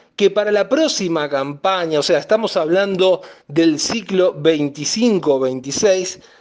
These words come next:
descartamos la posibilidad de que haya otra niña.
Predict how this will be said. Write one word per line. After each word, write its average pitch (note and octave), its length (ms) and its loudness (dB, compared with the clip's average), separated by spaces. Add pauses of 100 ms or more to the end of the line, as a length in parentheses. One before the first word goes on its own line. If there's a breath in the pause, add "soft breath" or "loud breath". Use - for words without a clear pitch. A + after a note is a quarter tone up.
(140 soft breath)
descartamos G#3+ 800 -2
la F#3+ 180 0
posibilidad F#3 680 0
de F3 180 0
que G3 140 0
haya G#3 340 -2
otra A#3 380 2
niña. C3+ 480 -2